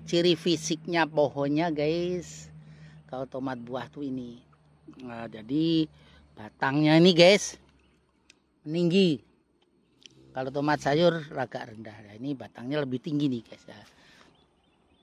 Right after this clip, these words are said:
Nah, inilah cirinya tomat buah nih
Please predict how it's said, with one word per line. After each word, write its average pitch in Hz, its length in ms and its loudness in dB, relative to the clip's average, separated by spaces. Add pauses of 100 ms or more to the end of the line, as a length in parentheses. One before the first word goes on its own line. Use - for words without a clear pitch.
(400)
Nah, 127 480 0
inilah 160 320 4 (720)
cirinya 131 320 0
tomat 143 640 0
buah 123 560 0
nih 143 240 2